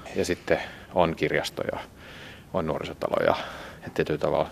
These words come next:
terveysasema on heti tuossa vastapäätä. Ja myös ne meidän työkaverit, jotka asuu täällä, niin sanoo, että on tosi ylpeitä ja tyytyväisiä täällä Kontulassa asumisesta. Että se on ehkä semmoinen, niin kuin mä huomaan, että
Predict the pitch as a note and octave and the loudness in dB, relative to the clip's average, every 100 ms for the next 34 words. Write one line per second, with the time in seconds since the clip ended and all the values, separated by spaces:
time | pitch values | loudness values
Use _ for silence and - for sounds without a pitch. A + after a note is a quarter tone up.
0 | - E2+ D#2+ D#2 D#2 F2 D2+ F2 E2 D#2 | 8 8 8 2 2 2 4 4 4 2
1 | - - - - - - G2 F#2+ - - | 4 2 2 -2 -2 2 2 0 -4 -16
2 | - - - A2+ - A#2 G#2+ G#2 G#2 - | -16 -12 0 0 4 4 4 4 6 10
3 | F2 - - - E2 E2 - F2 F#2+ - | 10 8 4 6 6 6 4 4 4 2
4 | - C#2 C3 F3 C3+ C3 G#2 G2+ - - | 0 0 0 0 6 8 8 8 4 2
5 | - - G2 - G2 - - - - - | 0 -2 -4 0 2 4 4 4 2 4
6 | - - - - - - A2 - - - | 4 4 0 -2 -2 -2 -4 -8 -10 -10
7 | - - - - - - - - - - | -10 -10 -10 -12 -10 -6 2 4 4 0
8 | - F#2+ F2 - D#2+ D#2+ D#2 - - D#2 | 0 4 4 4 2 2 -2 -4 -4 0
9 | D#2 E2 D2+ D#2+ E2 - | 2 4 4 2 0 -2